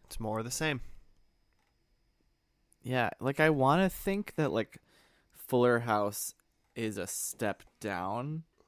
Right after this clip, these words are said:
Speaker 2: from Full House just because it's not, it's, like, part of the reboot, you know, culture, and it's now on Netflix, but really it's not. It's just as good.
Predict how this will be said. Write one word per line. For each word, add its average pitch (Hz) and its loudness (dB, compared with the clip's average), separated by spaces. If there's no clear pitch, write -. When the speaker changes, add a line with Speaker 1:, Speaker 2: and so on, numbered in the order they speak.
Speaker 2:
from 170 -6
Full 175 0
House 180 0
just - -12
because - -6
it's - -10
not, 147 0
it's, - -8
like, 104 -2
part 135 2
of 113 -6
the 110 2
reboot, 131 2
you 131 -2
know, 117 0
culture, 147 4
and 120 2
it's - -6
now 104 0
on 98 -2
Netflix, 135 -2
but 127 -2
really 175 0
it's - -8
not. 143 -8
It's - -12
just - -6
as 165 -4
good. 151 -6